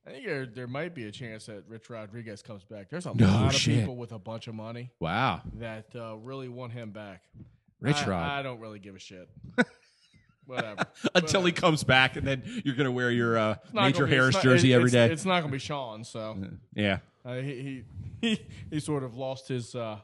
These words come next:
Speaker 1: lost his mojo.
Speaker 2: <laughs>
Speaker 1: I mean, he's gonna have, he'll probably end up with a good year, but not like, um,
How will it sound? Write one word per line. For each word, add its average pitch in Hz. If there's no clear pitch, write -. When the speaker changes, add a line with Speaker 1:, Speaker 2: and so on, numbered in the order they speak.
Speaker 1:
lost 123
his 110
mojo. 120
Speaker 2:
<laughs> -
Speaker 1:
I -
mean, 240
he's 214
gonna 190
have, 143
he'll 196
probably 127
end 107
up 95
with 101
a 104
good 101
year, 104
but 90
not 117
like, 104
um, 92